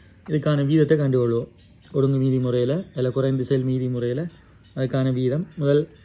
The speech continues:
இந்த வர்க்க மூலத்துக்குள்ள இருக்கிறத சுருக்க வேண்டி வரும். அது சைவரசம் அஞ்சு ரெண்டு ரெண்டு வருது. பிறகு இதை நாங்க சுருக்கிக்க ஒன்று மைனஸ்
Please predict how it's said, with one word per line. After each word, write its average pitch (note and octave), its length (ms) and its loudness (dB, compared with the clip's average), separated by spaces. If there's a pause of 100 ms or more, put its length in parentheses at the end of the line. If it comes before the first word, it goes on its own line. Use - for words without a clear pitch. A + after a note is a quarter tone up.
(800)
இந்த B2+ 100 -2
வர்க்க B2+ 320 2
மூலத்துக்குள்ள C#3+ 560 4
இருக்கிறத C3+ 400 0
சுருக்க C#3 340 0
வேண்டி C3 180 2
வரும். C3+ 240 0 (1080)
அது B2+ 220 -4
சைவரசம் C#3 600 2 (320)
அஞ்சு C#3 420 0
ரெண்டு C#3 320 4
ரெண்டு C3 340 2
வருது. B2 280 2 (840)
பிறகு C#3+ 300 2
இதை C#3+ 160 4
நாங்க C#3+ 220 0
சுருக்கிக்க C3 540 0
ஒன்று D3+ 340 2
மைனஸ் C#3+ 420 -2